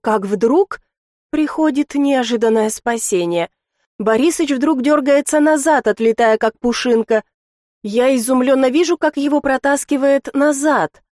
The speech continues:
а потом довольно крупное тело подбрасывает в сторону. Слышится противный хруст. Начальник склонился над брусчаткой, плюясь кровью.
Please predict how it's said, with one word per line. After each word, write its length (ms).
а 120
потом 440
довольно 400
крупное 560
тело 280
подбрасывает 1000
в 60
сторону. 680
Слышится 680
противный 600
хруст. 600
Начальник 540
склонился 720
над 220
брусчаткой, 840
плюясь 500
кровью. 560